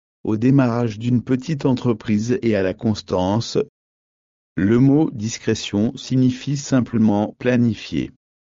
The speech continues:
Planifiez, faites un plan.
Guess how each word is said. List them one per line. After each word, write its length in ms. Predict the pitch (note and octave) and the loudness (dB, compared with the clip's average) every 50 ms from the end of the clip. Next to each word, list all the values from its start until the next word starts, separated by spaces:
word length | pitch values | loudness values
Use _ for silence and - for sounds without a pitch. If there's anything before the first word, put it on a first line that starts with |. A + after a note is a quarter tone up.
| _ _ _ _ _ _ _ _ _ _ _ _ - | _ _ _ _ _ _ _ _ _ _ _ _ -4
Planifiez, 880 | - A#2+ B2+ A#2+ A#2+ A#2+ A2 - - - - G#2 G2 G#2 C3 E3 E3 - _ _ _ _ _ - | 0 0 2 2 2 2 0 -2 -6 -10 -6 -2 -2 -2 -2 -4 -6 -12 _ _ _ _ _ -20
faites 400 | - - - C3 B2+ A2+ - - | -14 -6 -2 -2 -2 -2 -4 -6
un 140 | - A#2+ G#2+ | -4 -4 -4
plan. 360 | G#2 - A2 G2+ F2 F2 E2+ | -4 -2 -2 -2 -2 -2 -4